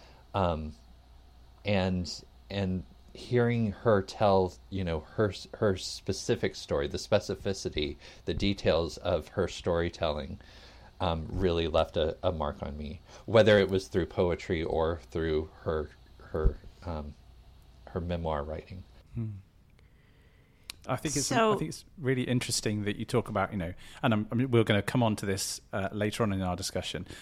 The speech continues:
Speaker 2: but this, this idea that a single person telling a story is so captivating. So often we think of theatre as this big, you know, production with many, many parts and many, many people, but actually it,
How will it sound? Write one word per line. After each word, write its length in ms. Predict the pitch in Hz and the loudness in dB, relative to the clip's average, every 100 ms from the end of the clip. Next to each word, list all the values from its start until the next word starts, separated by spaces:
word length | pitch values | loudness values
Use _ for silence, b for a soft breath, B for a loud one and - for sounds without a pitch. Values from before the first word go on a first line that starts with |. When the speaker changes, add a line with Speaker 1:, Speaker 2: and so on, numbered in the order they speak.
| B - | B -6
Speaker 2:
but 100 | 107 | -4
this, 200 | 110 - | -4 -4
this 220 | 101 - | -4 0
idea 360 | 101 101 104 | 0 0 -2
that 200 | 95 98 - | 0 -2 -2
a 60 | |
single 360 | - 120 101 95 | -2 0 0 4
person 500 | - 98 92 - 92 | 6 6 2 -2 -4
telling 280 | - 92 92 | -4 -4 -4
a 40 | |
story 340 | - - 95 90 | -4 -4 -2 0
is 60 | |
so 180 | - 92 | 0 -2
captivating. 760 | - 95 - 107 90 87 - 87 B B B | -2 -4 -2 -4 -4 -6 -8 -10 B B B
So 180 | - 120 | -4 -2
often 240 | 101 - 101 | -2 -2 -2
we 80 | |
think 240 | 98 110 98 | -2 -2 -2
of 100 | 98 | -6
theatre 560 | - 131 117 - 95 | 2 4 4 4 -2
as 140 | 90 90 | -2 -4
this 180 | 90 - - - | -8 -8 -16 -4
big, 400 | 113 101 92 - - b b b b b b - _ _ - | 0 0 -2 -10 -16 b b b b b b -20 _ _ -8
you 80 | 110 | -4
know, 200 | 90 87 - - | -4 -6 -10 -2
production 720 | 131 113 - - 92 87 101 - b b - | 0 2 0 0 -2 -4 -10 -16 b b -6
with 180 | 104 | 0
many, 200 | 107 98 | 0 2
many 220 | 95 95 95 | 0 -2 -2
parts 360 | - 98 - | 0 0 0
and 80 | 98 | -2
many, 180 | 92 90 | -2 -2
many 180 | 90 90 | -4 -6
people, 420 | 117 104 - 90 | -6 -6 -6 -4
but 120 | 92 | -2
actually 380 | 101 - 92 | -2 -2 -4
it, 60 | 95 | -6